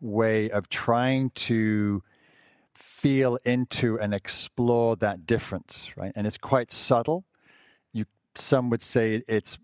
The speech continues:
it's a, it's a problem with language, because language, how do you define that which is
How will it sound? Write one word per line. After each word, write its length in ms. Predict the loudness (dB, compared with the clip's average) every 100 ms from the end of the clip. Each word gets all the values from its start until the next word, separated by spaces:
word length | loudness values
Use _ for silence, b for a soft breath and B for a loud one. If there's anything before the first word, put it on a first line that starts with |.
| -4
it's 220 | -4 -4
a, 80 | -8 _
it's 280 | -6 -4 -2
a 180 | -4 -4 _ _ 0
problem 360 | 2 4 2
with 140 | 0 2
language, 680 | 2 2 0 -2 -6 -12
because 160 | -12 -4
language, 560 | 0 2 2 -2 -4 -14 -18 -8
how 260 | 0 2
do 80 | 2
you 100 | 0
define 640 | -2 -2 0 2 2 0
that 300 | 0 2 2
which 260 | -2 -4 -2
is 360 | -2 -2 -8